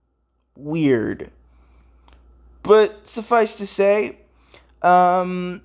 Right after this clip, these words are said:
the psychological focus on the episode, as well as the, um, relationship between Batman and Ellen Yin, and the premise being an extremely unique premise,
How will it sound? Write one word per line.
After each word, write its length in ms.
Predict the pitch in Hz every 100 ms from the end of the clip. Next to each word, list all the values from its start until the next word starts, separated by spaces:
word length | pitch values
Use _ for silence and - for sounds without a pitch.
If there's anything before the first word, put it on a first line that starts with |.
| -
the 80 |
psychological 600 | 175 190 180 185 165 156
focus 580 | 156 165 160 160 160 -
on 680 | - 147 139 139 135 135 139
the 160 | 131 131
episode, 680 | 131 151 - 143 139 139 139
as 260 | - 135
well 240 | 135 131 135
as 260 | 131 131
the, 380 | 123 127 123 120 _ _ _ _ -
um, 680 | 131 131 127 127 131 127 127 _ _
relationship 600 | 127 139 143 139 151 147
between 300 | 147 139 135
Batman 460 | 127 139 135 139 139
and 80 | 131
Ellen 320 | 127 135 123
Yin, 500 | 127 127 127 127 139 _ _ _
and 680 | - 117 117 117 117 117 117
the 460 | 123 120 117 113 -
premise 400 | - 185 170 -
being 460 | - 139 135 127
an 100 | 87
extremely 460 | 127 - - 131 123
unique 420 | 120 117 117 -
premise, 440 | - 196 160 160